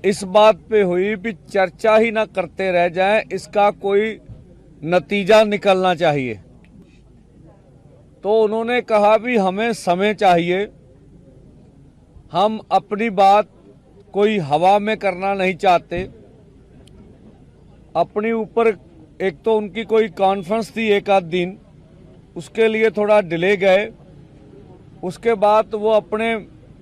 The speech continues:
मंत्रिमंडल या सरकार के बातचीत कर कर फिर, क्योंकि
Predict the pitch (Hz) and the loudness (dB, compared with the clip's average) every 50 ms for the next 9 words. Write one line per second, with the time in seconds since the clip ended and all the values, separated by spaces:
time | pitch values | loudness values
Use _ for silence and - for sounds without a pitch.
0 | - - - - - 160 175 180 180 160 - 202 220 202 208 208 202 190 214 214 | -20 -20 -20 -20 -12 -6 -6 -6 -6 -6 -8 -8 -8 -6 -6 -6 -4 -2 -4 -2
1 | 208 208 214 208 202 190 170 - - 175 170 - - 190 202 208 208 214 175 - | 2 2 4 4 2 0 -2 -4 -4 -4 -4 -2 0 2 2 2 2 0 -2 -6
2 | - 220 220 214 180 160 - - - - - - - - 123 160 170 185 185 - | -2 0 0 0 -2 -4 -18 -20 -20 -20 -20 -20 -18 -4 0 2 2 2 2 -2
3 | - 214 233 - - - - 208 202 220 - - 214 190 165 139 120 _ - - | -6 -8 -8 -8 -8 -4 0 0 0 0 0 0 0 0 2 0 -4 _ -16 -20
4 | - - _ - - - - - - - - - - - - - - 180 220 240 | -20 -20 _ -20 -20 -20 -20 -20 -20 -20 -20 -20 -20 -20 -20 -18 -6 -4 -4 -4
5 | 226 - 220 220 226 202 208 262 | -4 -4 -2 -4 -4 -2 -4 -10